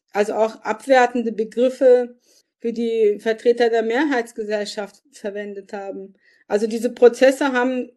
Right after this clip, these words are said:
ihre Ursprünge viel weiter hinten. Das, finde ich, sollte man auch immer mitbedenken. Also jetzt wird immer so, ja, endlich wird über Rassismus in Deutschland gesprochen. Und, ähm, ist das Thema? Nee, das ist schon viel, viel länger Thema.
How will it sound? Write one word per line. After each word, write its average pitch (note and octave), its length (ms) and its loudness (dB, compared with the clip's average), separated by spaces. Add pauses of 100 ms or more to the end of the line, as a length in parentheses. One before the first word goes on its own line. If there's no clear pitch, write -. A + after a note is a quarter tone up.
(140)
ihre A3+ 220 2
Ursprünge B3+ 840 0 (140)
viel B3 340 -4
weiter A#3 320 0
hinten. A3+ 680 -2 (320)
Das, A3 300 2
finde C4+ 280 6
ich, C4 200 -2
sollte B3+ 280 6
man C#4 220 2
auch B3 200 -4
immer D4 160 2
mitbedenken. G3 960 -4
Also G#3 360 -2
jetzt A3 340 0
wird B3+ 160 -2
immer A#3+ 220 -2
so, A3 80 -8
ja, A#3 360 -4
endlich A#3 520 -6
wird A#3 120 -14
über A#3 180 -8
Rassismus A#3 640 -12
in A3 140 -12
Deutschland A3+ 480 -10
gesprochen. G#3 500 -12 (360)
Und, A3 200 -2
ähm, G#3+ 460 2
ist - 160 -14
das A#3 160 0
Thema? A#3 380 -2
Nee, G3+ 420 0
das G3 220 -8
ist G#3+ 100 -12
schon G#3+ 180 -10
viel, A3+ 240 -6
viel G#3 200 -2
länger A3+ 400 2
Thema. G3+ 500 -8